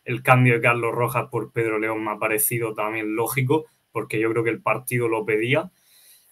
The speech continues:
Eh, mi cuarteto, pf, yo creo que a día de hoy sí que es verdad que Toral, bueno, eh, quizá a lo mejor no ha estado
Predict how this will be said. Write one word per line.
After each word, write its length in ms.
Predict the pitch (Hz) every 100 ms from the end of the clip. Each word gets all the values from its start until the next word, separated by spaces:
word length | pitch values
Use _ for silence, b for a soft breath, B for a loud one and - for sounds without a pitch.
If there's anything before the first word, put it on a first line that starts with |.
| _
Eh, 440 | 175 160 147 143 143
mi 160 | 143
cuarteto, 800 | 131 131 127 143 143 139 120 107
pf, 320 | - - -
yo 160 | 131 143
creo 200 | 147 165
que 60 | 147
a 60 | 131
día 240 | 131 147
de 160 | 147 139
hoy 360 | 139 160 170
sí 180 | - 127
que 80 | 139
es 80 | 131
verdad 280 | 131 135 131
que 100 | 127
Toral, 640 | 120 123 127 120 113 117 _ _ -
bueno, 280 | 139 120
eh, 60 | 127
quizá 300 | 127 123 135
a 40 |
lo 80 | 127
mejor 340 | 120 - 127 120
no 100 | 120
ha 40 |
estado 460 | 120 123 120 117